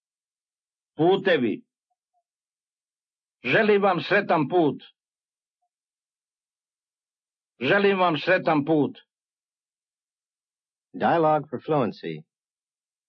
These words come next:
Speaker 1: Dobar dan, gospodine Joviću. Kako ste, šta radite?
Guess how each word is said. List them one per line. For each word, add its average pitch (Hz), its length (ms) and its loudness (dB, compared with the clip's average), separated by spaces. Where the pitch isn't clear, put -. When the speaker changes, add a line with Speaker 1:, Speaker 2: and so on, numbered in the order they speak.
Speaker 1:
Dobar 175 260 0
dan, 233 240 0
gospodine 175 520 0
Joviću. 139 540 -2
Kako 220 280 0
ste, - 180 0
šta 190 200 0
radite? 143 560 0